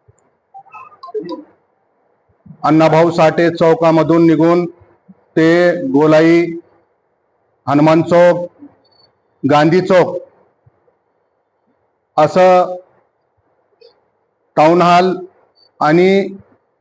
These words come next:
तहसीलपर्यंत हा मोर्चा संबंधित मागण्याला घेऊन जाणार आहे. त्यामध्ये सर्व शेतकरी, व्यापारी आणि सामाजिक संघटना, सर्व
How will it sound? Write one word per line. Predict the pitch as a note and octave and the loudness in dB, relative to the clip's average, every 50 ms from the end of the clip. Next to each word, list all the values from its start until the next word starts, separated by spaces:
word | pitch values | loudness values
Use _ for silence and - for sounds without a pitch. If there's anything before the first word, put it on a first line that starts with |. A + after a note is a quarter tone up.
| _ _ _ _ _ | _ _ _ _ _
तहसीलपर्यंत | F3+ E3 E3+ E3 - G#3 G3 E3+ F#3+ F#3+ F3+ D#3+ D3 - - - - - _ _ _ _ - - - - | -2 0 0 0 0 -2 0 0 0 0 0 0 -2 -4 -8 -14 -16 -18 _ _ _ _ -20 -18 -8 -4
हा | - C#3+ D#3+ E3+ F3 | -2 0 2 2 2
मोर्चा | F3 E3 E3+ E3+ E3+ E3+ F3+ E3+ E3+ F3 E3+ F3 - - - _ _ _ _ - - | 2 0 -2 -2 -2 -2 0 2 2 2 2 0 -2 -6 -14 _ _ _ _ -12 -6
संबंधित | - D3+ D#3 D#3 D#3+ D#3+ D#3+ F3 F3 E3 E3+ E3 | -2 0 0 0 0 0 0 0 0 0 0 0
मागण्याला | D#3+ D3+ D#3 D3+ D#3+ D#3+ D#3+ D#3+ D#3+ | 0 2 2 2 2 0 2 0 0
घेऊन | D#3 C#3+ D3 D#3 D#3 D#3 | 0 0 0 0 0 0
जाणार | C#3+ D3 D3 D3 D3 D3+ D3+ | 2 2 2 2 2 2 2
आहे. | D3+ C#3+ D3 D#3 F3 - - _ _ _ _ _ _ _ _ _ _ _ _ _ _ _ - | 2 2 2 0 -2 -2 -6 _ _ _ _ _ _ _ _ _ _ _ _ _ _ _ -2
त्यामध्ये | D#3 D#3 D#3+ E3 E3 D#3+ C#3+ D#3 F3 F3 F3+ F3+ E3+ | 0 0 2 2 0 0 0 0 0 2 2 0 0
सर्व | - F3 D#3 D#3 E3+ F3 | -2 -2 0 0 0 -2
शेतकरी, | E3 E3+ - E3+ E3 D#3+ - - E3+ E3 F3 F3 F3 F3 | -2 -2 -2 -2 -2 -2 -2 -2 0 2 2 2 2 2
व्यापारी | E3+ E3 D#3 D3+ D3+ D#3+ D#3+ D#3+ D#3+ F3 F3 F3 F3 | 2 2 2 0 0 0 0 2 2 2 2 2 2
आणि | E3 D3+ D3+ D#3+ E3 E3 D#3 | 2 0 2 2 2 0 0
सामाजिक | - E3+ D3+ D3+ D#3 D#3 D3+ D#3+ D#3+ - | 0 0 0 0 0 0 0 -2 -2 -2
संघटना, | - D#3+ D#3 D#3 E3 D#3 D#3+ F3+ D#3 A#2+ G#2+ - _ _ _ - - - - _ _ _ _ _ - | -2 0 0 0 0 0 0 0 -2 -2 -4 -8 _ _ _ -20 -20 -20 -20 _ _ _ _ _ -10
सर्व | - - E3+ E3 E3 E3 | -6 -2 -2 0 2 2